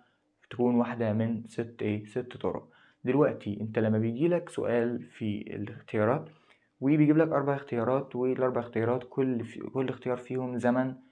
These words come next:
مختلف عن التاني. طيب دلوقتي أنت بتختار الزمن ده في الجملة دي بناء على إيه؟ أكيد طبعا بناء على الاستخدام بتاع الزمن ده. طيب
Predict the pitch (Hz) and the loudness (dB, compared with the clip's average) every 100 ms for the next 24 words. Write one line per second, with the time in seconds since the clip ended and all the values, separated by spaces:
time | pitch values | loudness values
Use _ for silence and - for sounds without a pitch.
0 | _ 135 135 143 135 113 120 120 - 98 | _ -8 -4 -4 -4 -2 -4 -6 -4 -4
1 | 101 110 - _ _ 104 95 - - _ | -4 -12 -20 _ _ 0 0 -2 -18 _
2 | 120 127 175 170 143 120 - - - 135 | 0 6 6 4 -2 -4 -4 -6 0 2
3 | 120 107 - - 113 117 135 117 113 110 | 2 0 -4 -4 -4 -2 -2 0 0 0
4 | 110 123 123 143 117 113 110 123 139 147 | -2 -6 -2 -2 0 0 0 0 2 2
5 | 139 135 131 170 175 - _ 113 107 127 | 2 4 4 2 0 -12 _ -12 -6 -6
6 | - 123 120 113 107 117 117 107 110 113 | -2 0 0 2 0 2 0 0 0 -2
7 | - 110 113 113 - 98 113 120 104 117 | -2 -6 -6 -8 -6 -2 0 0 -2 -4
8 | 120 - 101 104 123 135 135 _ _ 117 | -4 -6 -6 0 0 0 -4 _ _ -6
9 | 92 - _ _ 101 98 | -6 -6 _ _ -4 -4